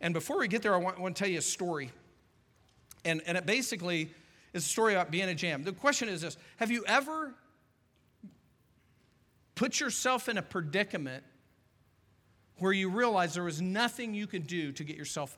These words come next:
out of it? Have you ever got yourself jammed up where you couldn't save yourself? You couldn't, you couldn't fix it.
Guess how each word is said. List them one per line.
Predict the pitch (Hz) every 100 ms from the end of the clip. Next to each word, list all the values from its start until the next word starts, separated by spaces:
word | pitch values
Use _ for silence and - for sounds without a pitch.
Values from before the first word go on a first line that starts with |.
| -
out | 147 135
of | 98
it? | 101 - - _ _ _ _ _ _ _ _ _ -
Have |
you | 175
ever | 247 202 - - - - 147
got | 180 233
yourself | 269 - 247 208
jammed | 156 185 214 233 190
up | 143 143 - - - _ _ _ _ _ _ _ -
where | 160
you | 170 160 185 208
couldn't | 180 - 202 196 196
save | - 185 180 156
yourself? | 143 - 135
You | 139
couldn't, | - 175 170 - -
you | 139
couldn't | 185 175
fix | - 175 -
it. | -